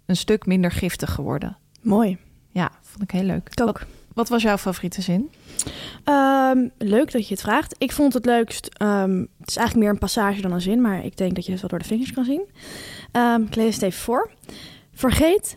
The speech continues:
Speaker 2: het grootste televisieringgala van donderdag maar gewoon. Er was nog een belangrijker showbiz-event om te vieren deze week. De vijfentwintigste aflevering van de Mediameiden zag namelijk het levenslicht. Gaf mij persoonlijk veel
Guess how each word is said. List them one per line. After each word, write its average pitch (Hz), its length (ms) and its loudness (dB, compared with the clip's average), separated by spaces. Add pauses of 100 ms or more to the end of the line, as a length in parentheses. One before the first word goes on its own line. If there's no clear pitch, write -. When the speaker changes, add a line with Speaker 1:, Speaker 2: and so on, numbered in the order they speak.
Speaker 2:
het - 140 -4
grootste 240 540 2
televisieringgala 202 1000 2
van 190 180 0
donderdag 185 460 0
maar 175 160 -2
gewoon. 185 380 -4 (420)
Er 220 100 0
was 220 180 2
nog 220 140 0
een 196 80 0
belangrijker 202 600 2
showbiz-event 180 800 -2
om 180 100 -6
te 180 100 -6
vieren 175 280 -2
deze 170 260 -2
week. - 320 -4 (320)
De - 100 -10
vijfentwintigste 220 800 0
aflevering 190 480 0
van 185 100 -2
de 180 60 0
Mediameiden 175 640 2
zag 175 140 -8
namelijk 170 320 -2
het 175 100 -6
levenslicht. 180 680 -4 (520)
Gaf 247 200 2
mij 254 160 4
persoonlijk 285 640 0
veel 359 720 4